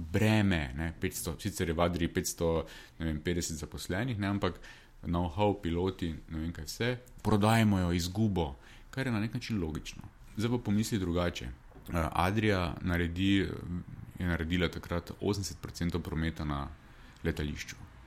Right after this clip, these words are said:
Eh, in letališče pa je bilo ves ta čas najbolj profitabilna državna družba. Lansko leto je imela štirinajst milijonov evrov prof-, do-, čistega dobička, eh, v preteklosti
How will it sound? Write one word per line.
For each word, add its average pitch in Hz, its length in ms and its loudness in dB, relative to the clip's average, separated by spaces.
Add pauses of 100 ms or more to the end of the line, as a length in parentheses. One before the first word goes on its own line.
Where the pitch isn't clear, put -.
(400)
Eh, 73 280 -2
in 85 140 0
letališče 85 640 0 (340)
pa 85 120 -6
je 80 60 -2
bilo 92 160 2
ves 104 260 2
ta 135 100 0
čas 87 400 -2
najbolj 98 340 2
profitabilna 85 800 0
državna 78 720 0 (160)
družba. 92 560 0 (300)
Lansko 120 460 8
leto 110 200 6
je 92 40 6
imela 87 180 6
štirinajst 82 420 4
milijonov 117 260 4
evrov 110 240 6 (220)
prof-, 87 280 2
do-, 87 340 2
čistega 104 460 8
dobička, 85 520 2 (420)
eh, 82 120 0
v 82 120 6
preteklosti 95 720 6